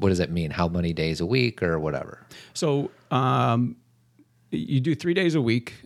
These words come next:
Speaker 2: Uh, typically it's a Monday, Wednesday, Friday, or a Tuesday, Thursday, Saturday. And I guess depending on, um, kind of your situation, it can be anywhere from three to four hours.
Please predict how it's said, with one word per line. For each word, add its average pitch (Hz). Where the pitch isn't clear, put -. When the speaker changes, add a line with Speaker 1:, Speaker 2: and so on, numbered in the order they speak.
Speaker 2:
Uh, 131
typically 127
it's 120
a 123
Monday, 117
Wednesday, 117
Friday, 117
or 113
a 107
Tuesday, 113
Thursday, 120
Saturday. 110
And 147
I 147
guess 202
depending 147
on, 120
um, 67
kind 135
of 120
your 131
situation, 123
it 120
can 135
be 110
anywhere 123
from 117
three 123
to 120
four 113
hours. -